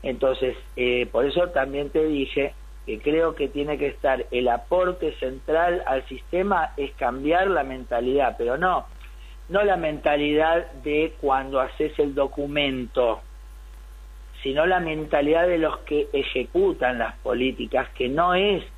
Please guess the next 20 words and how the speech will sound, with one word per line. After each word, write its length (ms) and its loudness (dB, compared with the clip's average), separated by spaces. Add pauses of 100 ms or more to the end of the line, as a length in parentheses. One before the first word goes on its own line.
(120)
el 180 -6
funcionario, 720 2
que 120 0
al 140 2
cual 440 0 (300)
súper 380 2
defiendo, 760 0 (420)
súper 540 2
defiendo 400 0
a 40 4
los 140 2
funcionarios, 880 0 (640)
porque 200 2
que 60 2
vos 200 2
tengas 300 0
funcionarios, 760 0
como 260 -2
dijo 260 2
Cristina, 600 -2